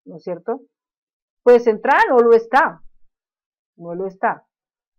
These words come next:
¿sí? Yo diría en mis conce-, en mis conceptos diría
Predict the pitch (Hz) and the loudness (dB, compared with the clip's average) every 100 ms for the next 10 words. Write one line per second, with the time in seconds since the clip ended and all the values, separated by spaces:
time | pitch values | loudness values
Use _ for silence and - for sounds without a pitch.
0 | _ - 202 277 _ _ _ _ _ _ | _ -16 -14 -14 _ _ _ _ _ _
1 | _ _ _ _ _ 214 220 262 277 269 | _ _ _ _ _ -2 0 -2 -4 -2
2 | 269 277 262 - 220 202 185 202 190 196 | -2 -4 -6 -6 -6 -6 -12 -12 -10 -10
3 | 190 190 - 180 170 185 240 240 190 | -10 -14 -12 -12 -12 -10 -8 -6 -8